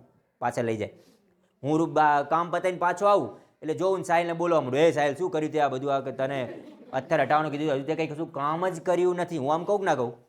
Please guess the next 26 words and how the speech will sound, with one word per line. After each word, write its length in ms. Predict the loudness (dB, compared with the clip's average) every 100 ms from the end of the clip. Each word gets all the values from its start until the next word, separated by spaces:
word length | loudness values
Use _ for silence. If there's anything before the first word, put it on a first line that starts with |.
| _ _ _
"તે 140 | 0 2
હજુ 240 | 2 0
કશું 320 | -2 -4 -4
કામ 320 | -2 -2 -2 -4
જ 100 | -4
કર્યું 640 | -2 0 2 2 -2 -16 _ _ -6
નથી." 280 | -6 -6 -10 -16 _ _ _ _ _ _ _ 2
આવું 240 | 2 2
કીધું. 240 | -2 -8 -16 _ _ -6
પણ 200 | -4 -4 -10 -20 -20
સાહિલનું 600 | -2 2 6 4 4 2
મન 260 | 2 2
જાણતું 340 | 2 2 2 0
હોય 80 | 0
કે 60 |
એને 120 | 0
જેટલું 300 | -2 -2 0
કામ 240 | 4 2 2
કર્યું, 220 | 0 0
જેટલું 240 | 0 2
બળ 140 | 4 4
લગાડ્યું, 500 | 4 4 2 2 -6 -16 -20 -20 _ _ _
પણ 100 | -6
અહીંયાથી 320 | -2 0 2
મેર 220 | 4 4 4
આવ્યો 540 | 4 6 4 2